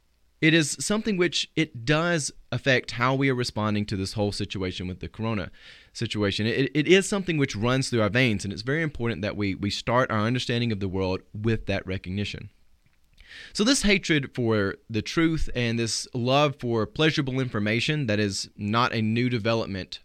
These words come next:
um, towards anything, that in and of itself is not new to our kind. It's something which has been with us for a long time. And that being said, one of the things that is unique to our kind is that in the current day and age, we do have a very short attention span and a very small tolerance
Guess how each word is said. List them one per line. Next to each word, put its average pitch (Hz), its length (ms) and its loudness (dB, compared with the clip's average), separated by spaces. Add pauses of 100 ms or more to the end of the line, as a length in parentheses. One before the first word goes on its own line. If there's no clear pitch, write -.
um, 95 480 -2 (140)
towards 107 300 -2
anything, 139 460 0 (420)
that 202 180 2
in 240 80 0
and 208 100 2
of 160 80 0
itself 135 300 0
is 120 120 -2
not 127 180 2
new 120 320 2
to 104 260 0
our 95 300 -2
kind. 98 440 0
It's 80 200 -10
something 123 340 -4
which 113 140 -4
has 104 80 -4
been 110 160 -2
with 113 120 -4
us 101 120 -4
for 95 160 -4
a 90 40 -2
long 95 280 -4
time. 98 380 -8 (720)
And 160 100 2
that 196 160 4
being 165 160 4
said, 139 400 4
one 156 300 0
of 254 60 0
the 208 40 -12
things 165 200 -2
that 131 140 0
is 143 280 0
unique 107 360 -2
to 110 120 -4
our 98 140 -2
kind 98 320 -4
is 104 100 -4
that 110 260 0
in 135 120 -2
the 139 80 -2
current 214 340 -4
day 131 160 2
and 117 80 2
age, 123 220 0
we 127 80 2
do 156 260 -2
have 185 220 0
a 147 80 4
very 123 440 2
short 107 460 0
attention 143 460 0
span 92 400 -2
and 104 120 -4
a 110 100 0
very 117 360 -2
small 120 320 -4
tolerance 113 640 -4